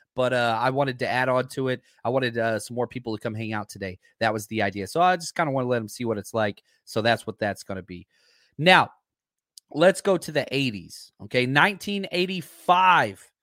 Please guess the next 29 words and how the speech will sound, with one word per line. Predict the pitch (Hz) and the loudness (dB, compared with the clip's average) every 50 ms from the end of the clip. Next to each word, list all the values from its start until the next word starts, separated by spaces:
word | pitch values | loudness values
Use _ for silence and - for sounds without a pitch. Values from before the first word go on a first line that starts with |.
| _ _ _ _ _ _ _ _ - | _ _ _ _ _ _ _ _ -18
The | - 110 | -10 -2
forty-niners | - 170 170 160 156 147 139 | 2 4 6 6 4 2 -2
finished | - 170 147 131 - - | -6 -8 -8 -8 -8 -10
second | - - - - - 202 196 - 180 165 - - - _ _ - | -10 -10 -8 -2 -2 -2 -2 -2 -6 -8 -8 -12 -20 _ _ -18
place, | - - 127 123 120 127 175 - - - _ _ _ _ - | -10 -4 -2 -2 -2 -2 -4 -8 -12 -16 _ _ _ _ -4
uh, | 123 120 123 120 | 0 0 0 0
with | 127 127 - | -2 -6 -8
a | 113 | -10
seventeen | - - - - 170 170 175 160 139 - - 156 156 147 | -10 -6 0 2 2 2 2 -4 -6 -8 -8 -6 -6 -6
point | 139 - 147 139 131 - - | -8 -6 -6 -6 -6 -8 -14
five | - - - - 151 147 147 147 139 123 117 | -18 -6 0 2 2 4 4 2 2 0 -4
grade. | - 113 107 107 104 104 120 139 - _ _ _ _ _ _ _ _ _ _ - | -8 -6 -4 -4 -2 -4 -6 -8 -10 _ _ _ _ _ _ _ _ _ _ -4
Um, | - 123 127 131 131 127 123 101 - - | 0 2 4 4 4 2 0 -2 -8 -10
nineteen | 127 127 143 190 262 247 - 285 285 | -4 0 0 0 0 -2 -4 -2 0
eighty-four, | 277 277 269 262 - - - 214 226 208 131 98 - _ 110 | 0 0 0 -2 -6 -2 0 2 4 4 2 0 -4 _ -4
a | 135 143 147 | -2 0 0
little | 151 175 233 262 285 277 | 2 2 0 0 0 0
known | 269 277 277 262 | 0 0 0 0
fact. | - - - 240 269 285 214 - _ - - _ _ _ _ _ _ _ _ _ _ _ _ _ _ _ _ _ _ _ _ _ _ - | -2 0 4 6 6 6 4 2 _ -18 -20 _ _ _ _ _ _ _ _ _ _ _ _ _ _ _ _ _ _ _ _ _ _ -2
Only | 220 240 254 254 247 | -2 0 0 -2 -4
two | - - 302 285 | -4 -4 -4 -2
times | - - 285 285 294 285 240 208 - - - _ _ _ - | 0 0 2 4 4 4 4 2 -4 -12 -20 _ _ _ -10
in | 175 | -6
the | 196 208 | -4 -2
history | 208 269 294 - - 285 277 277 | 0 0 -2 -2 -4 -6 -4 -4
of | 277 254 | 0 0
the | 247 | 0
forty-niners, | - 262 262 269 269 247 254 254 262 214 135 107 - - | 0 0 -2 0 0 2 2 2 2 2 -2 -8 -10 -16
with | 143 - | -16 -14